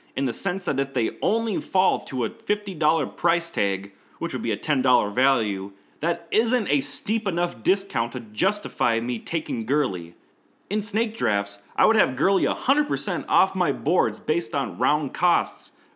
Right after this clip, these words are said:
But that's the beauty with auction drafts. Cost takes on a whole new meaning. If I can grab Christian McCaffrey, Saquon Barkley, or an Ezekiel Elliott as my R B one,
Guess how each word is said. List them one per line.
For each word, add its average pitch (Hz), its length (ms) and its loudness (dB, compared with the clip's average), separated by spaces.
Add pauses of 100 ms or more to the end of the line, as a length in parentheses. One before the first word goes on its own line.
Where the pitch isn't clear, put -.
But - 80 -2
that's 262 160 2
the 185 80 2
beauty 254 220 -2
with 113 160 0
auction 143 400 0
drafts. 92 540 -4 (120)
Cost 214 340 2
takes 208 220 -2
on 196 140 0
a 113 80 0
whole 214 400 2
new 202 240 0
meaning. 175 520 -4 (540)
If - 100 -2
I 190 80 4
can 202 140 0
grab 165 340 2
Christian 202 320 0
McCaffrey, 165 540 0
Saquon 180 640 0
Barkley, 190 500 0 (200)
or 147 140 2
an 147 40 4
Ezekiel 135 640 2
Elliott 165 300 2
as 120 120 2
my 120 220 -2
R 170 160 4
B 151 180 0
one, 110 520 -2